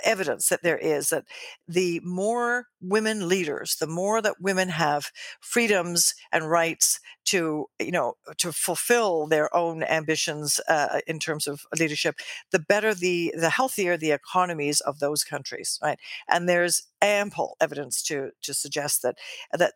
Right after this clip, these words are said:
it's just good for everybody, right, to have more women leaders. Um, leaving aside the most obvious point, which is that women are half the population, right? So, uh, there are times, there've been times when I, I, I've sort of had this momentary,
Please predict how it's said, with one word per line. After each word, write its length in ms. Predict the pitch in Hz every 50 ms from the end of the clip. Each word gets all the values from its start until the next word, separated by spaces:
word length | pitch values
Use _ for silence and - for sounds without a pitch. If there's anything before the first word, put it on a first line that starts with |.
| _ -
it's 220 | 202 170 - -
just 260 | - 226 226 - - 160
good 260 | 175 180 190 180 160
for 240 | - 151 139 135 - -
everybody, 600 | 165 165 160 151 156 - - - - - - - - _ _
right, 240 | - 147 151 156 151 -
to 100 | 165 156
have 280 | 160 160 143 139 139
more 380 | - 165 160 160 160 160 160 156
women 300 | 147 151 147 147 139 143
leaders. 420 | - - - - 170 - - - - - - - - - -
Um, 260 | 190 196 185 180 180 - -
leaving 260 | 240 277 285 294 262
aside 400 | 220 202 - 233 220 214 202 196
the 60 | 175 165
most 240 | 165 165 160 -
obvious 500 | 180 190 214 247 214 180 156 151 151 -
point, 320 | - - 175 160 147 151 - -
which 220 | 180 170 - -
is 160 | 196 180 - -
that 120 | 196 - -
women 200 | 196 202 208 208 190
are 60 | 180
half 260 | 170 196 202 220 -
the 60 | - 175
population, 680 | - 175 156 - - 139 147 202 240 247 - - - _ _ _ _ _ - -
right? 180 | 175 196 214 - - - - - - - -
So, 380 | - - 247 226 208 208 202 196 _ - - - _ - - -
uh, 200 | - - - 202
there 160 | 220 233 233
are 120 | 220 214
times, 440 | 220 - - - 392 381 262 220 220
there've 140 | 233 220 190
been 160 | 240 262 240
times 440 | 208 247 269 277 285 294 277 220 208
when 160 | 214 208 202
I, 60 | 190 - - - - - - -
I, 120 | 170 175 - - -
I've 260 | - - 180 165 175 -
sort 160 | - 226 214
of 60 | 202
had 140 | 220 190 170
this 160 | 170 170 -
momentary, 840 | 196 190 202 208 220 240 240 240 220 214 220 190 170 165 165 156 -